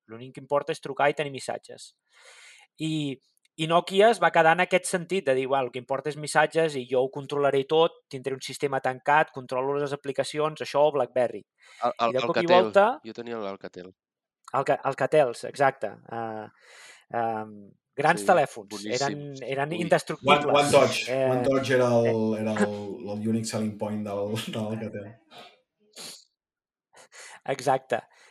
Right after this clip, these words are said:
Speaker 1: I, i, i de cop i volta, doncs, eh, apareix Apple i diu, «No, no, senyors, eh, aquí és llibertat en les aplicacions. Tu tens un, un, un, un hardware, un software, tu tens una, una bona càmera, però,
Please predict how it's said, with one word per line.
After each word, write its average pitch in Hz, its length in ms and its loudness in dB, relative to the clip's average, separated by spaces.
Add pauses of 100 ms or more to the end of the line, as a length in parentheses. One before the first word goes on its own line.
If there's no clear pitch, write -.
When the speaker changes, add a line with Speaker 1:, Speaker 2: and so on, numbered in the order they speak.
(360)
Speaker 1:
I, 180 60 -4 (180)
i, 180 60 -2 (240)
i - 20 -2
de 156 160 2
cop 214 240 2
i 214 60 2
volta, 233 380 4 (280)
doncs, 147 400 -2
eh, 143 80 6 (160)
apareix 170 400 4
Apple 226 380 0 (180)
i 143 80 -4
diu, 135 180 -4
«No, 180 140 -2
no, 202 140 2 (180)
senyors, 147 540 -6 (180)
eh, 120 320 -2 (160)
aquí 202 360 -2
és 170 260 4 (100)
llibertat 151 560 4
en 214 80 2
les 170 140 4
aplicacions. 131 800 -4 (100)
Tu 135 80 -10
tens 165 240 -4
un, 175 140 -6 (100)
un, 156 220 -8 (180)
un, 143 140 -10 (100)
un 143 240 -12
hardware, 190 400 4
un 165 140 -8
software, 175 420 4
tu 143 80 -8
tens 143 240 -6
una, 151 140 2 (100)
una 147 240 -2
bona 147 180 0
càmera, 170 440 6 (760)
però, 139 140 4